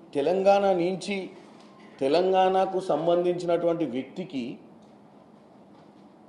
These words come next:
ఒక మాజీ సుప్రీంకోర్టు జడ్జి అయినటువంటి సుదర్శన్ రెడ్డి గారు తెలంగాణ బిడ్డ.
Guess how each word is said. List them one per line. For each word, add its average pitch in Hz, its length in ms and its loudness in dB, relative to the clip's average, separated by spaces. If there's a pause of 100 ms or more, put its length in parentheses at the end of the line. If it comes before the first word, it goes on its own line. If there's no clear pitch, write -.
(560)
ఒక - 140 -8
మాజీ 185 680 0 (2000)
సుప్రీంకోర్టు 180 760 -2
జడ్జి 147 320 -2
అయినటువంటి 160 500 -2
సుదర్శన్ 151 540 -4
రెడ్డి 131 200 -6
గారు 127 320 0 (100)
తెలంగాణ 131 420 -2
బిడ్డ. 98 240 -8